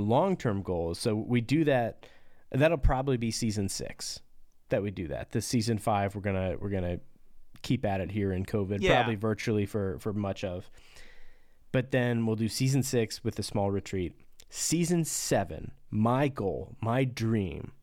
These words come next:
Speaker 2: Oh, baby.
Speaker 1: is to create an adventure, whether it's, it's a f-, an extended weekend or a week, and we invite people and we make it a thing, and we're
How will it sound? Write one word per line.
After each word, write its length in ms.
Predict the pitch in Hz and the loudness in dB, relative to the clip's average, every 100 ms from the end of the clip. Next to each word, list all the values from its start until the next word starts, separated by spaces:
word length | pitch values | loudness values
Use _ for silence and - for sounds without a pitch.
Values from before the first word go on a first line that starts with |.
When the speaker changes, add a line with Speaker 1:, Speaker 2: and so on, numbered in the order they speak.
| - - | -20 -20
Speaker 2:
Oh, 420 | 101 107 110 120 | -14 -12 -10 -10
baby. 440 | 113 101 98 92 - - - _ - - _ | -10 -10 -10 -14 -16 -20 -20 _ -20 -20 _
Speaker 1:
is 280 | - 135 120 | 0 2 2
to 200 | - 127 - - | 0 0 0 -12
create 960 | - - 135 123 123 143 190 - - - - - - _ - - - - - | -12 0 2 4 4 2 0 -6 -10 -12 -16 -20 -20 _ -20 -20 -20 -20 -4
an 160 | 135 127 | 0 2
adventure, 840 | 120 110 101 110 107 - - 57 - - _ | 2 -2 -2 0 0 -2 -8 -8 -12 -20 _
whether 420 | 131 135 135 139 | 0 2 4 2
it's, 320 | 123 113 - - | 2 0 -4 -2
it's 240 | 120 104 | -2 0
a 60 | 107 | -2
f-, 240 | 101 - | -2 -8
an 200 | - 104 | -2 0
extended 560 | 110 - - 139 143 135 | 0 -2 0 2 2 2
weekend 580 | 123 139 143 135 139 131 - | 2 2 2 2 0 -2 -2
or 180 | 110 | -2
a 80 | 92 | 0
week, 500 | 92 98 98 - - - - - - - - - | -2 -2 -2 -4 -14 -16 -20 -18 -20 -20 -20 -14
and 240 | - 117 113 | -2 0 4
we 220 | 135 147 | 4 4
invite 440 | 131 113 107 - | 4 2 2 0
people 440 | - 98 - - - - - | -6 -6 -6 -8 -8 -18 -6
and 180 | 113 107 | -2 2
we 120 | 135 | 4
make 280 | 131 123 131 | 4 2 2
it 80 | 110 | -2
a 60 | |
thing, 460 | 92 - - 101 90 | -2 -6 -2 -2 -2
and 140 | 90 | -2
we're 140 | 113 | -2